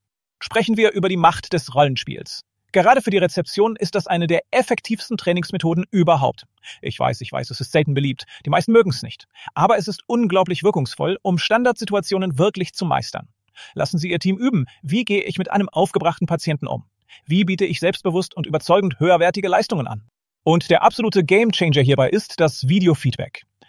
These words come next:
Wenn Mitarbeiter sich selbst im Rollenspiel auf Video sehen, erleben sie diesen echten Aha-Moment. Sie erkennen plötzlich ihre eigene Körpersprache, ihren Tonfall, und zwar aus der Perspektive eines Patienten.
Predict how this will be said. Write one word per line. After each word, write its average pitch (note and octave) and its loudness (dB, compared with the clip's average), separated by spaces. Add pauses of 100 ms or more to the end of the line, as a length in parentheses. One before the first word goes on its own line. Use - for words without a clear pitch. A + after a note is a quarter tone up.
(160)
Wenn C#3+ 4
Mitarbeiter F#3+ 4
sich D3 0
selbst F#3+ 2
im E3+ 0
Rollenspiel F3 2
auf D3 -4
Video G#3 0
sehen, A2+ -8
erleben E3 2
sie E3 0
diesen D#3+ 0
echten - -4
Aha-Moment. - -4 (300)
Sie F3 -4
erkennen E3 0
plötzlich E3 0
ihre C#3+ -2
eigene C3+ 2
Körpersprache, D3 2
ihren C#3 0
Tonfall, E3 2 (240)
und D3+ 0
zwar E3 4
aus D#3 -4
der D#3+ 0
Perspektive D#3+ -2
eines C3+ -6
Patienten. - -6